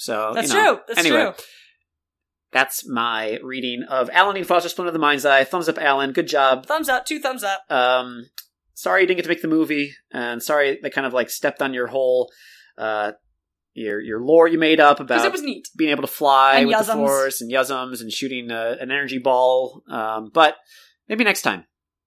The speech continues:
Speaker 2: Jimmying a lock with a lightsaber.
Speaker 1: Yeah, having to charge it in the
Speaker 2: Having to
Speaker 1: car.
Speaker 2: charge it in the car. <laughs>
Speaker 1: Uh, yeah.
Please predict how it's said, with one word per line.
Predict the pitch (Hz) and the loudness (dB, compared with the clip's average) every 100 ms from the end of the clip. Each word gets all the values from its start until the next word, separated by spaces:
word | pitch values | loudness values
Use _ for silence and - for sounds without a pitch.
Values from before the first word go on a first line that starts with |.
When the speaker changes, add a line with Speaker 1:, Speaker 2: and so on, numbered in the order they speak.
| 214 | -14
Speaker 2:
Jimmying | 226 226 226 214 | -10 -10 -10 -8
a | |
lock | 196 202 | -6 -6
with | 202 | -6
a | 185 | -12
lightsaber. | 196 202 208 202 202 170 | -14 -12 -12 -10 -4 2
Speaker 1:
Yeah, | 165 165 202 | 4 4 6
having | 196 190 | 4 4
to | 180 | 4
charge | 139 147 156 | 4 6 4
it | |
in | 165 | 0
the | 139 | -2
Speaker 2:
Having | 135 120 | 2 4
to | 127 | 6
Speaker 1:
car. | 127 | 6
Speaker 2:
charge | 131 143 | 4 4
it | - | 2
in | - | 0
the | - | 0
car. | 269 277 285 330 302 330 247 247 - | 4 4 6 2 2 -4 -4 -8 -10
<laughs> | _ 262 - - - - - | _ -20 -20 -20 -20 -18 -10
Speaker 1:
Uh, | 104 104 107 110 | -6 -4 -4 -4
yeah. | 208 196 92 | -4 -4 -6